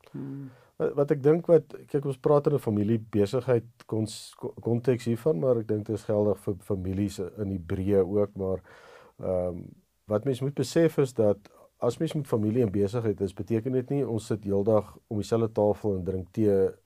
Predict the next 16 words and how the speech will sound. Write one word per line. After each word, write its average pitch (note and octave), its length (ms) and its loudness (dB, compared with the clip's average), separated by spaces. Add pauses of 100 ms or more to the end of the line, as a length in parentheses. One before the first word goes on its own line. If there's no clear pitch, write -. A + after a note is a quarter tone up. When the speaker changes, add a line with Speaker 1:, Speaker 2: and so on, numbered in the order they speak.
Speaker 2:
nie. E2 260 -14 (220)
Ehm, F2 320 -10 (480)
jy G2+ 140 2 (120)
is A2+ 100 -4
dalk A2 400 2 (400)
vir G#2 280 2 (260)
'n A2+ 40 -4
halfuur A2+ 500 0
'n F#2+ 120 0
dag G#2 380 4 (140)
in A#2+ 80 2
die G#2 120 0
ander G#2+ 180 0
persoon G#2 320 -4
se - 100 -10
geselskap, - 600 -4